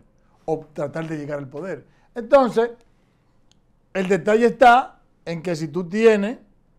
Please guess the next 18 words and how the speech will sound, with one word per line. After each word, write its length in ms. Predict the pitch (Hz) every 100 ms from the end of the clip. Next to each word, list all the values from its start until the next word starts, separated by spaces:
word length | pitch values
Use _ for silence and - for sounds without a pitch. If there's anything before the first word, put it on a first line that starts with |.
| _ _ _ _ _
a 240 | 143 151
personas 920 | 160 151 135 220 202 170 190 - - _ _ _ _
comprometidas 760 | 151 143 160 156 127 156 185
con 180 | 175 185
el 80 | 180
gobierno, 580 | 190 190 170 151 151 147 _
eso 240 | 180 147
impide 600 | 214 175 220 214 196 254 - _ _ _ _ _ _ _ _ _
que 500 | 180 175 196 220 220
los 960 | - 151 156 156 156 156 156 165 165 135
deseos, 840 | 151 143 220 233 196 190 185 - _ _ _
las 180 | 147 147
intenciones 960 | 160 151 151 123 226 226 190 196 196 _ _ _ _ _
de 240 | 143 170 196
la 100 | 202
oposición 720 | 175 202 196 170 196 208 240 _ _
puedan 320 | 165 170 170
llegar 520 | 156 143 143 139 131